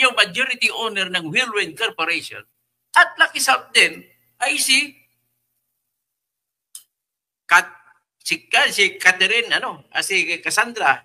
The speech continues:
Leong. Si Cassandra Leong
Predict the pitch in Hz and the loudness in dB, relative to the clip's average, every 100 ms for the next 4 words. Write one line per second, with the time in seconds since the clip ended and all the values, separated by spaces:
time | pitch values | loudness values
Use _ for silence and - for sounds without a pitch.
0 | - 202 202 226 202 - _ _ _ _ | -4 -4 -2 -6 -10 -16 _ _ _ _
1 | _ _ _ _ _ - - _ _ _ | _ _ _ _ _ -20 -20 _ _ _
2 | _ _ _ _ _ _ _ - 240 247 | _ _ _ _ _ _ _ -6 -4 0
3 | 311 302 302 285 285 226 226 | 0 4 2 2 2 0 0